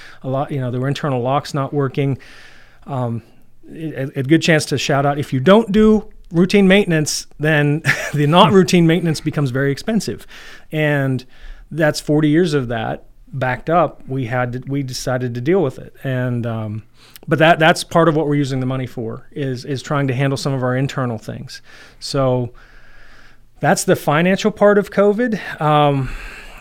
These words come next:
how has it affected the county? Well, man, how hasn't it affected the county? I mean,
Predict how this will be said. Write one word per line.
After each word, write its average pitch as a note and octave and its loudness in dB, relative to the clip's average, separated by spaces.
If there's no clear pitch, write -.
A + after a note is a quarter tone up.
how E3 4
has D#3 4
it E3+ 4
affected D#3+ 0
the D3+ -2
county? C#3 -8
Well, D3 2
man, C3 -4
how C#3+ 2
hasn't D#3 0
it B2 -4
affected A#2 -8
the A#2+ -8
county? A2+ -6
I A#2+ -4
mean, C3 0